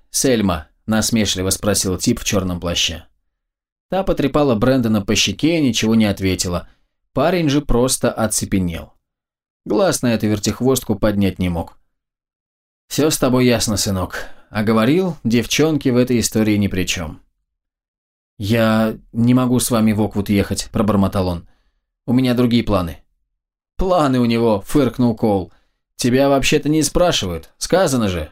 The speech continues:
поедешь с нами». Он подошёл к одной из лошадей, серой в белых яблоках,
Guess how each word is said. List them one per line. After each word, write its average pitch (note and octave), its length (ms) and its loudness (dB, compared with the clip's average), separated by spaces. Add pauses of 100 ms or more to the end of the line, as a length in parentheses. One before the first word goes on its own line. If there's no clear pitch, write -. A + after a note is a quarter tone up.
поедешь C#3+ 460 0
с - 40 -4
нами». G2 400 -2 (880)
Он G#3+ 160 0
подошёл D3+ 400 2
к - 60 -2
одной B2+ 240 2
из A2 80 0
лошадей, C3+ 640 0
серой A2 520 0
в G2 80 -4
белых G#2+ 340 0
яблоках, E3+ 560 0